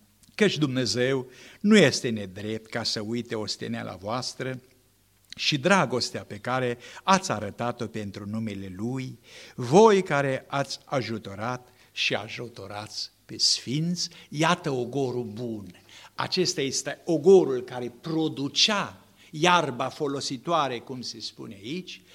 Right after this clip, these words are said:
iar dincoace avem ogorul care nu producea plouat, arat, întreținut, decât spini și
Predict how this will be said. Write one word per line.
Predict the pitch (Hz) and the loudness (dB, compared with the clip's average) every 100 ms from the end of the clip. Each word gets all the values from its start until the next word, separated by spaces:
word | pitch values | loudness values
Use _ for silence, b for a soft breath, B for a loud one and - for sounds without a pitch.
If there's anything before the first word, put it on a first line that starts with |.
| B - | B -14
iar | 117 98 | -12 -12
dincoace | 101 143 135 131 - 127 113 B B _ | -10 -10 -8 -10 -10 -12 -12 B B _
avem | - 110 95 120 131 127 - | -18 -16 -10 -8 -8 -12 -14
ogorul | - 104 101 120 117 120 113 B - | -14 -12 -8 -8 -6 -10 -12 B -12
care | 113 110 104 | -8 -8 -8
nu | 131 214 | -6 -6
producea | 220 156 127 113 - 143 143 127 B B - | -6 -8 -6 -8 -4 -2 -2 -4 B B -6
plouat, | 220 185 147 170 160 - - | 0 2 4 2 0 -6 -4
arat, | 151 131 123 165 151 - | -2 0 -2 -2 -2 -4
întreținut, | - 156 135 131 - 117 123 151 - - B - | -8 -6 -4 -6 -6 -10 -8 -10 -10 -18 B -10
decât | 135 113 107 - | -8 -8 -10 -4
spini | - - - 147 165 175 175 - | -4 -4 0 2 2 0 -6 -12
și | - - - 117 120 | -12 -6 -4 -4 -8